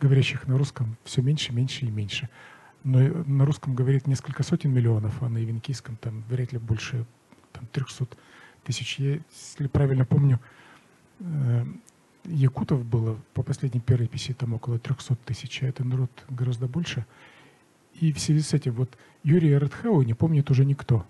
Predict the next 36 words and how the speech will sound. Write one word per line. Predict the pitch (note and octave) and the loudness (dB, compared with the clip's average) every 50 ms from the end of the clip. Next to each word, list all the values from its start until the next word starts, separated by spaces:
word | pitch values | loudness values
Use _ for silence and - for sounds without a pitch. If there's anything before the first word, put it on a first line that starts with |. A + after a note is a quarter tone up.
| _ _ _ _ _ - _ _ _ - - - - - _ _ _ - D4 A#3+ | _ _ _ _ _ -20 _ _ _ -20 -20 -20 -20 -20 _ _ _ -18 -10 -4
А | F3+ D3 | 0 2
Леута, | C#3+ C#3+ C#3+ E3 G#3 A3+ A#3 - C#3 G#2 G#2+ - _ _ _ - A3+ | 4 4 4 4 4 2 0 0 0 -2 -2 -6 _ _ _ -16 -12
это, | F3+ C#3 - - | -10 -6 -6 -4
по-моему, | - B2+ B2+ C3 B2+ B2+ B2 B2 B2 B2+ - - _ _ _ _ _ _ _ _ - | -4 -2 0 0 0 0 0 0 -2 -4 -6 -10 _ _ _ _ _ _ _ _ -10
э, | C3+ C3 B2+ C3+ C#3 C#3+ D#3+ E3+ - G3+ G#3 _ _ _ - | -8 -6 -6 -8 -8 -10 -10 -12 -14 -18 -20 _ _ _ -18
довольно | F#3+ F3+ D3+ C#3+ C3 C3 C3 C3+ B2+ | -16 -8 -4 -2 0 2 2 2 2
известный | B2 A#2 C3+ C#3 C3 - - B2+ | 2 2 2 0 0 0 -2 -6
в, | - - _ _ _ _ - - - - | -6 -8 _ _ _ _ -20 -20 -16 -8
в | - | -2
советское | - C3+ B2+ A#2+ - - C3+ B2+ | 0 2 2 0 0 2 2 4
время, | B2 B2 B2 A2+ A2+ A2 - _ _ _ - - - - _ _ _ - | 4 4 4 2 2 0 -2 _ _ _ -20 -20 -20 -20 _ _ _ -10
э, | E3+ | -6
эвен-, | D3+ D3 D#3 D#3+ D3+ C3+ C#3+ D#3 E3+ - F#3 D#3+ D#3 | -4 -2 0 0 2 2 2 2 0 -2 -6 -8 -6
эвенкийский | F3 E3+ D3 D3 D3 C#3+ - C#3+ - - - - | 0 2 4 4 4 4 2 -2 -2 -2 -4 -4
писатель, | - - - C3 A2 A#2 A2 | -2 0 0 0 0 0 -2
тоже | - - E3 D3 C#3 | -2 0 0 2 4
уже | B2+ A#2+ A2 G#2+ | 4 2 2 0
никто | A2 A2+ - - A#2+ | -2 -4 -6 -6 -6
не | A2 | -6
помнит. | G#2 - - G#2+ G#2 G2+ - - - - - - _ _ - | -6 -8 -8 -10 -10 -10 -12 -14 -18 -20 -20 -20 _ _ -6
А | C3 | -4
сейчас | A2+ - D#3+ - - D#3 - - | -4 -4 -2 -2 0 0 0 -2
кто-то | - - - D3+ - - B2+ | -4 0 0 0 2 4 4
вообще | B2+ C3 - - - D3 B2+ - - - - _ _ - - _ _ - - | 4 4 2 2 2 2 0 0 -2 -8 -20 _ _ -20 -20 _ _ -20 -20
ш-, | - - - - - | -16 -14 -12 -10 -6
какую-то | - - - - E3 - D3+ | -4 -2 2 2 2 2 2
культурную | - - D3+ - - F3 C#3 C3 B2+ A#2 | 2 2 0 2 2 0 2 2 0 0
продукцию | - - - C3+ C#3 D3 C#3 - - - - A2 G#2 G#2+ | 2 0 0 0 2 0 -2 -2 -4 -6 -6 -4 -4 -2
на | A#2+ C3 | 0 0
этом | C3 B2+ B2+ B2 | 0 0 2 0
языке | B2+ B2 A#2 C3 - C3+ | 0 2 0 0 -2 -2
производит, | B2+ - D3 C3 C3+ C3+ E3 G#3+ A#3 F3 B2+ - - | -2 0 2 2 2 2 0 0 0 0 0 -2 -2
или | - D#3+ C#3+ C#3 C#3+ | -2 0 2 4 2
это | C#3 - C#3+ | 2 0 -4
всё | - - - D3+ C#3 | -8 -4 -2 0 2
уже | B2+ A#2 G#2+ A2 A2 | 2 2 0 0 -4